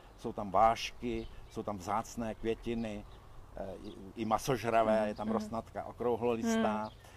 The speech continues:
Speaker 1: která, eh, vlastně se jinde nevyskytuje. Oni dokonce to ochránci při-, úmyslně tam občas ty tanky pustí,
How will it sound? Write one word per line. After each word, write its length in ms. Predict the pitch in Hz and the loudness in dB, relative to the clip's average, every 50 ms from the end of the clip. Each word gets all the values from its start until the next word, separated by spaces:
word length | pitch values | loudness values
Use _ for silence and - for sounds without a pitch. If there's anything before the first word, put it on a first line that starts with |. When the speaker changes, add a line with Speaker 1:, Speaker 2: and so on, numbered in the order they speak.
| - - - - - - | -20 -20 -20 -20 -20 -12
Speaker 1:
která, 440 | - - 113 107 101 101 98 95 101 101 - - - - | -6 -4 -2 0 2 2 2 0 -2 -4 -10 -14 -16 -14
eh, 400 | 95 90 92 92 92 92 92 90 - - - - - - - - | -12 -10 -10 -10 -8 -8 -6 -6 -4 -4 -6 -8 -10 -14 -16 -12
vlastně 440 | 95 95 101 95 - - - 107 107 | -4 -2 -2 -2 -2 -4 -10 -10 -10
se 160 | - - 98 | -8 -6 -4
jinde 220 | 98 110 110 95 95 | -4 -4 -4 -4 -6
nevyskytuje. 720 | 92 92 113 - - - 139 139 - 156 160 160 165 - - - - - - - - - - - - | -6 -6 -8 -8 -8 -8 -8 -4 2 4 4 4 4 2 -2 -10 -16 -16 -16 -16 -16 -16 -8 0 2
Oni 180 | 180 180 190 | 4 4 4
dokonce 440 | 175 175 - - 180 180 - - 180 175 - - - - - - - - - - - - | 4 2 4 2 2 2 2 2 2 2 0 -4 -20 -20 -20 -20 -20 -20 -20 -20 -10 0
to 180 | - 160 156 - - - - - - - | 2 2 2 2 0 -10 -20 -20 -6 -2
ochránci 460 | - 156 - - 160 170 156 - 170 165 | 0 0 2 4 4 2 2 0 -2 -4
při-, 200 | - - - - _ _ _ _ - - | -4 -4 -6 -8 _ _ _ _ -12 -6
úmyslně 640 | - 139 147 160 175 180 - - 190 170 170 165 160 | -2 0 0 2 0 0 0 0 0 0 2 0 0
tam 140 | - 147 143 | 0 0 0
občas 260 | 123 120 - 160 156 - | 0 -2 -2 -4 -4 -4
ty 100 | 151 127 | -2 -2
tanky 280 | - 143 147 - 156 | 0 -2 0 -2 -4
pustí, 580 | 151 - 131 - - - - - 143 151 160 | -4 -4 -6 -8 -8 -12 -12 -12 -12 -10 -12